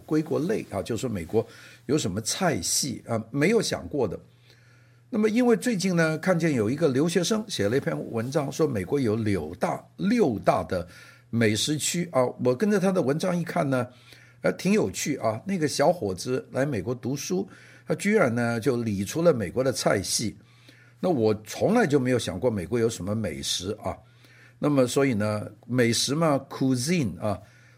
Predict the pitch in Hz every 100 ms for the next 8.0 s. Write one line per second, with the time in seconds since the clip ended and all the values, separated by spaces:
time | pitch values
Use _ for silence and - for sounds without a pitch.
0 | _ 180 160 156 131 127 123 - 135 165
1 | 175 165 131 90 110 117 113 101 85 82
2 | 156 120 - 110 104 170 160 95 98 -
3 | 131 143 151 135 85 123 123 123 120 -
4 | 147 - - - 143 196 202 214 - 240
5 | 262 120 101 - - 107 95 85 - 117
6 | 104 85 131 190 107 85 - 101 101 85
7 | 87 85 110 101 95 80 85 - 104